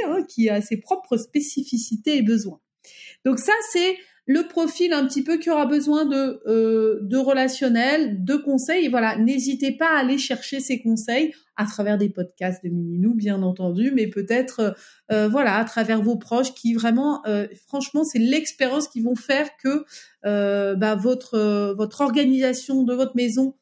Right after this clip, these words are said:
en amont, bah, va être le plus optimal pour vous possible en écoutant bien,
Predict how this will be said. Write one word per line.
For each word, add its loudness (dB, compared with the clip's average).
en 2
amont, 2
bah, 2
va 0
être -2
le 0
plus -4
optimal -2
pour 0
vous -2
possible -2
en 2
écoutant -2
bien, 0